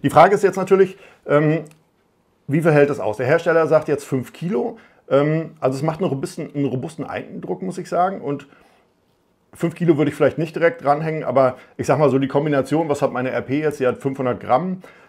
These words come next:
Ähm, vielleicht, wenn ich von Sigma hier das siebzig zweihundert nochmal dranhänge,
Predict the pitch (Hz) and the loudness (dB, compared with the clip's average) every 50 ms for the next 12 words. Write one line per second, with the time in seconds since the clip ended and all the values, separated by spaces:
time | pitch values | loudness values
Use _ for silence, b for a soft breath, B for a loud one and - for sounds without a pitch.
0 | B B - 123 127 131 131 131 131 135 135 - - - 127 127 127 131 131 - | B B 0 2 2 4 4 4 4 2 0 -2 -4 0 4 4 4 4 2 0
1 | - - B B B B B B B B B B B B B B 123 117 B 107 | -8 -16 B B B B B B B B B B B B B B -18 -18 B -8
2 | 113 123 127 131 127 123 - - 120 113 107 117 143 175 165 147 139 117 139 143 | -6 -4 -4 -4 -6 -4 -2 -2 -2 -2 -2 -6 -6 -4 -4 -4 -4 -2 2 2
3 | 135 131 107 120 117 113 113 - 135 135 - 135 131 - 135 120 113 151 170 165 | 2 2 2 -2 -4 -6 -8 -10 -12 -10 -10 -12 -6 -2 -2 -2 0 -2 -4 -4
4 | - 147 143 151 139 - 135 131 127 123 123 127 | -4 -6 -6 -6 -4 -2 -2 -2 -2 -4 -4 -6